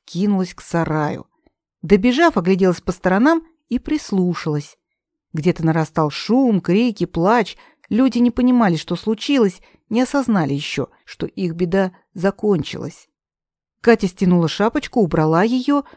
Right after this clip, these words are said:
юркнула в темноту и вонь сарая и плотно прикрыла за собой дверь. И тут же увидела,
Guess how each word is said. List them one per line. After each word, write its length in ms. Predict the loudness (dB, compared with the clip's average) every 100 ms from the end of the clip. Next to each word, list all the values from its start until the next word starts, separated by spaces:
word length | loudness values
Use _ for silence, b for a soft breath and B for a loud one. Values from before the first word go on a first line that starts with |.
| b 0
юркнула 460 | 2 2 4 2
в 60 | 2
темноту 500 | 0 2 2 2 -2
и 160 | 0
вонь 200 | 2 2
сарая 500 | 2 2 2 4 2
и 180 | 0 -4
плотно 440 | -6 0 0 0 -4
прикрыла 540 | -6 -8 -2 0 -2
за 100 | -4
собой 420 | -6 -6 -4 -4
дверь. 440 | -4 -4 -4 -6 _ _ _ _ _ _ _ _ _
И 160 | -8 -8
тут 260 | -4 -6 -4
же 160 | -4
увидела, 580 | -4 -4 -6 -6 -8 -10